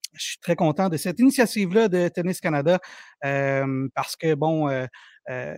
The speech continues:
c'est une initiative qu'ils vont pouvoir garder tout au long de la saison. Moi, je suis un grand fan de pool et, euh, j'aime beaucoup faire des poules de tennis. D'ailleurs, on en parle souvent au podcast, euh, parce que, euh, c'est, euh, ben, on, on s'amuse, on s'agace un peu avec ça, euh,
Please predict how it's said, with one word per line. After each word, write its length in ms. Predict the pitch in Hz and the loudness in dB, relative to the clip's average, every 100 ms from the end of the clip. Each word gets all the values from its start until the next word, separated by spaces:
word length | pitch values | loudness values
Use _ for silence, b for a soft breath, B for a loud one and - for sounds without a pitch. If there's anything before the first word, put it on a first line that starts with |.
| 165 | -12
c'est 260 | - - - | -12 -8 -2
une 120 | 165 | 0
initiative 400 | 151 175 226 196 | 0 -2 -2 -4
qu'ils 260 | 165 151 - | -2 -2 0
vont 280 | 151 147 147 | 0 2 0
pouvoir 640 | 147 147 165 170 147 139 | -2 2 4 4 2 0
garder 340 | 135 147 185 | 0 -2 -4
tout 240 | 185 247 214 | -4 -4 0
au 60 | |
long 140 | 175 180 | 2 2
de 40 | |
la 80 | 170 | 0
saison. 320 | 156 139 165 | -2 -2 -2
Moi, 120 | 180 | -2
je 60 | 170 | -4
suis 60 | 139 | -4
un 60 | |
grand 180 | 143 165 | -2 -2
fan 200 | 180 170 | -2 -2
de 80 | 143 | -2
pool 280 | - 180 185 220 202 - | 2 2 0 -6 -14 -6
et, 180 | 143 | -4
euh, 60 | 143 | -2
j'aime 160 | 139 143 | -2 -2
beaucoup 260 | 151 190 | -4 -6
faire 220 | 175 170 | 0 0
des 80 | 156 | 0
poules 180 | 143 165 | -2 -2
de 60 | 151 | 0
tennis. 240 | 147 156 | 0 0
D'ailleurs, 200 | 143 147 | 0 0
on 80 | 135 | -2
en 80 | 127 | -2
parle 140 | 143 | -2
souvent 420 | - 151 160 165 - | -4 -2 0 0 -2
au 100 | 147 | -4
podcast, 580 | 143 - 170 165 - B B B - | -6 -4 -2 -2 -2 B B B -8
euh, 200 | 131 127 - | -4 -4 -4
parce 240 | 127 - | -8 -8
que, 140 | - | -2
euh, 400 | 143 143 - 135 127 | 0 0 -2 -4 -4
c'est, 500 | - 135 131 131 127 | -8 -8 -6 -4 -4
euh, 320 | 123 123 120 | -4 -6 -8
ben, 420 | 120 135 139 139 | -10 -10 -10 -10
on, 380 | 127 123 123 139 B B B - | -8 -8 -10 -12 B B B -2
on 80 | |
s'amuse, 440 | 165 226 226 269 214 | 2 6 6 6 4
on 80 | 185 | 2
s'agace 420 | 196 202 226 - | 2 2 0 -2
un 120 | 170 | -2
peu 200 | 175 214 | 0 0
avec 240 | 160 147 | 0 -2
ça, 140 | - 190 | -4 -4
euh, 340 | 190 165 143 | -2 0 -2